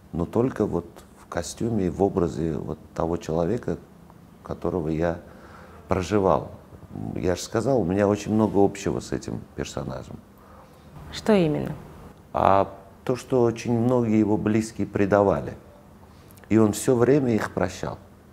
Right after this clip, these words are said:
Speaker 1: Он не убивал их. А тех людей, которые были не его родственники, а которые действительно его предавали, он всех убивал.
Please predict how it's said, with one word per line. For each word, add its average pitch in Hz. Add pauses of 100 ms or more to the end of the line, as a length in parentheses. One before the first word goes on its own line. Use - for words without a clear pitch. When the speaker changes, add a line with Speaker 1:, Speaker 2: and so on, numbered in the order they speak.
(520)
Speaker 1:
Он 101
не 104
убивал 110
их. - (600)
А 82
тех 117
людей, 104
которые 95 (560)
были 90
не 95
его 127
родственники, 76
а 73
которые 78
действительно 95 (520)
его 82
предавали, 80
он 101
всех 131
убивал. 90